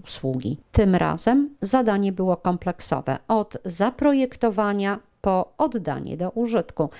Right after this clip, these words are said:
Na ogłoszenie odpowiedziała ta sama spółka i zaoferowała cenę mieszczącą się w budżecie przedsięwzięcia. Bike park to przestrzeń, w której powstanie zespół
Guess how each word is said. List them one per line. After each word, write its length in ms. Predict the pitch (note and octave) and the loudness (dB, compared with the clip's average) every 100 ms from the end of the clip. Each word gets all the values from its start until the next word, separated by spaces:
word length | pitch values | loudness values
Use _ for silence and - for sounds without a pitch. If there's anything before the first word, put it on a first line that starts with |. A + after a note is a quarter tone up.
| - - _ | -20 -20 _
Na 380 | A3+ A3+ G#3+ G3+ | 2 4 4 2
ogłoszenie 560 | G#3+ G#3+ G#3 - C#4 A3 | -2 0 -2 0 0 0
odpowiedziała 560 | G3+ G#3 F#3+ F#3+ F3+ F#3 | -2 -2 0 2 2 0
ta 160 | D4+ | -2
sama 320 | C#4+ C4 A#3+ | 0 0 0
spółka 580 | A3+ - A3+ A3 G#3+ G3+ - | -2 0 0 2 0 -2 -2
i 120 | C4 | -4
zaoferowała 840 | C4 A3 G3+ - F#3+ F3+ E3 D#3+ E3 | 2 2 2 0 -2 0 0 0 -2
cenę 480 | - A#3 A3 G#3 - | -2 0 2 0 0
mieszczącą 640 | B3+ C4 - F#3 F#3 F3+ | -2 0 0 -2 0 -2
się 160 | - G3 | -2 -4
w 80 | G3 | -2
budżecie 560 | B3 A3 D#3+ C#3+ - | -4 -2 -2 -2 -4
przedsięwzięcia. 1000 | - D3+ - G#3 G3+ - - - - F3+ F3 F#3 | -4 -6 -2 -2 -2 -2 -6 -6 -6 -6 -2 2
Bike 340 | F#3 F3+ - | 2 2 0
park 300 | G#3 G#3+ - | 0 0 0
to 260 | - E3+ D3+ | 0 2 0
przestrzeń, 720 | - A#3 A#3+ - - B3 A#3 | -2 0 0 -4 -2 0 0
w 80 | |
której 260 | - G#3+ G3+ | -2 -2 0
powstanie 580 | - - - A#3+ A#3+ G#3+ | -2 -6 -2 2 2 2
zespół 480 | G#3+ G#3+ - G3+ | 2 0 0 -2